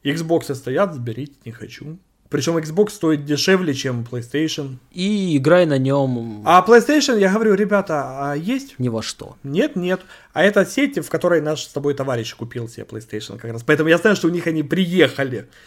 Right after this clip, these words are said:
Speaker 1: И если, ну, какой-то предзаказ не подтвердится, в принципе, можно успеть себе хватануть на фарт. Я говорю, «Пацаны, есть?» Они говорят, «Нет». Я говорю, «А предзаказ в очередь можно стать?» Они говорят, «Нет, предзаказ закрыт.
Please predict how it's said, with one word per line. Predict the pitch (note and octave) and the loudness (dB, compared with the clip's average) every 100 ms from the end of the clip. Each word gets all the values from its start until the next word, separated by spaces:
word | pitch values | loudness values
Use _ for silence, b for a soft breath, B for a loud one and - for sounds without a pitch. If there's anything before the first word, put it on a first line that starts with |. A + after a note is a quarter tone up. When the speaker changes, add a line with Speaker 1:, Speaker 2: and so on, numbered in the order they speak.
| b b | b b
Speaker 1:
И | F3 | -4
если, | F#3 F3 F#3+ F#3+ E3+ | -2 4 4 6 0
ну, | D#3+ D#3 | 0 -6
какой-то | C3+ F3+ E3 | -2 -2 -2
предзаказ | D#3 D#3 F3 F3 D#3 | -4 -4 -2 -4 -4
не | |
подтвердится, | C#3 C3 D3+ F#3+ F4 - | -6 -4 -4 2 2 2
в | - | -2
принципе, | F3+ C#4 C#4 D#3 | 0 0 0 -6
можно | D#3 F#3 E3 | -4 -4 -2
успеть | C#3 - F3+ | -4 -2 -2
себе | D#3 B2+ | -2 -2
хватануть | C3 B2+ D3+ D3+ D3 | -4 -6 -6 -6 -8
на | A#2 | -10
фарт. | B2 G#2 F2 - b b b b b b b b b b | -6 -8 -8 -20 b b b b b b b b b b
Я | C3+ | -2
говорю, | E3 | 0
«Пацаны, | D#3+ - E3 | -2 0 0
есть?» | C#3 A2+ D#3 A#3 - _ _ _ _ _ | -2 0 0 0 -4 _ _ _ _ _
Они | B2+ | -8
говорят, | C3 A#2 | -8 -8
«Нет». | A2 B2+ B2 - _ - | -4 -4 -6 -12 _ -10
Я | C3 | -2
говорю, | D3+ C#3 | -2 -2
«А | A#2+ _ | -6 _
предзаказ | E3+ E3 E3 - D3+ B2 | -4 -2 -2 -2 -4 -4
в | C#3+ | -4
очередь | D#3 C#3 C3+ D#3+ | -2 -2 -4 0
можно | B3 C4 G3+ | 0 0 -4
стать?» | - A#2 | -6 -8
Они | C#3 | -6
говорят, | C#3+ D#3 - | -4 -2 -2
«Нет, | F3+ - | -2 -2
предзаказ | F3 D3+ D3 G3+ A3 | -2 -2 -2 0 -2
закрыт. | F3 F#3 D#3+ C3 A#2+ | -4 -4 -4 -4 -6